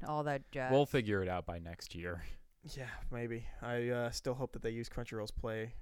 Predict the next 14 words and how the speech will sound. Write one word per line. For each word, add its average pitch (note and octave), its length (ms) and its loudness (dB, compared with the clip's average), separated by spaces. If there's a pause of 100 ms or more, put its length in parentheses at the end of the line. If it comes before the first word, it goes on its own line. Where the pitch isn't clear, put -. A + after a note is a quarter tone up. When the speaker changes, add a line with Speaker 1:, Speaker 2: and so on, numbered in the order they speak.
(180)
Speaker 1:
Player A2 320 0
instead, A2 420 -2 (320)
and A#2 160 -4
U A2 220 -2
I, G#2+ 260 -2 (160)
Speaker 3:
Yeah. F#2+ 320 2
Speaker 1:
and A#2 220 -4
everything A2 500 -4
about G#2 240 -4
theirs A2 320 -2
Speaker 2:
Yeah, G3 220 4
Speaker 1:
instead D#3 140 2
of B2+ 40 6
Speaker 2:
watching, C3+ 280 6